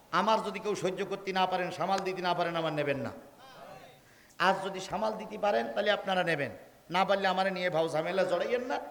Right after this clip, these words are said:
আমারও ঝামেলায় ফেলাইয়েন না। আল্লাহর দুনিয়া ছোট না, ফকিরির বা খাটো না। এ দেওয়ারে ভকে-, ভিক্ষে যদি না পাই আর এক দুয়ারে যাব। আপনারা যদি দাওয়াত না করেন আর একজন দাওয়াত করবে। সত্য কথা বলতেছি, প্রতিদিন পনেরো বিশটা দাওয়াত ছেড়ে দিচ্ছে আপনাদের দাওয়াত নেওয়ার কারণে।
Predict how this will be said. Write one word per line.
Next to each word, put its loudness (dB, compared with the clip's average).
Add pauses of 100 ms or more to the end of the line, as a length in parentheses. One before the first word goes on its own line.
(340)
আমারও 4
ঝামেলায় 4
ফেলাইয়েন 2
না। -8 (680)
আল্লাহর 4
দুনিয়া 0
ছোট -2
না, 2 (420)
ফকিরির 0
বা 4
খাটো 4
না। -4 (1600)
এ -2
দেওয়ারে 2
ভকে-, 0
ভিক্ষে -4
যদি -4
না 0
পাই -2
আর 2
এক -2
দুয়ারে 2
যাব। 2 (1700)
আপনারা 4
যদি 6
দাওয়াত 6
না 2
করেন 0
আর 4
একজন 4
দাওয়াত 8
করবে। 4 (880)
সত্য 4
কথা 6
বলতেছি, 0
প্রতিদিন -4
পনেরো 0
বিশটা 0
দাওয়াত 6
ছেড়ে 4
দিচ্ছে 0
আপনাদের 0
দাওয়াত 4
নেওয়ার 0
কারণে। -2